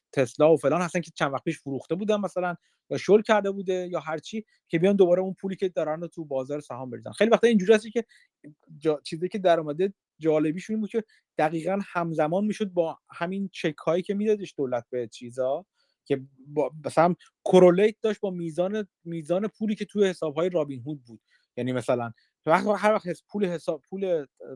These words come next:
می-، میزان، ام، پولی که تو حساب رابین هود ریتیل اینوسترها می‌رفت بالا، از اون ور یکی از این سهام‌ها باد می‌شد و یهو فعالیت آپشناش زیاد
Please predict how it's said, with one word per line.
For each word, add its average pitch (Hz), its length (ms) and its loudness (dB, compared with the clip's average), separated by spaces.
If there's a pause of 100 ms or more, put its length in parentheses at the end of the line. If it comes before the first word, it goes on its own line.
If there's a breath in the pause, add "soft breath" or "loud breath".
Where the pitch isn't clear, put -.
می-، 139 280 -8
میزان، 151 720 4 (420)
ام، 120 520 0
پولی 190 260 2
که 147 160 2
تو 143 160 -2
حساب 151 460 4
رابین 131 420 0
هود 156 200 -6 (540)
ریتیل 143 300 2
اینوسترها 147 440 0
می‌رفت 156 440 4
بالا، 151 280 0
از 156 140 -4
اون 190 80 -6
ور 208 80 -2
یکی 208 220 -6
از 180 100 -4
این 196 100 -10
سهام‌ها 160 380 -8
باد 165 300 0
می‌شد 190 300 -8
و 196 100 -10 (460)
یهو 160 220 -2
فعالیت 156 480 -2
آپشناش 156 460 -4
زیاد 151 260 -2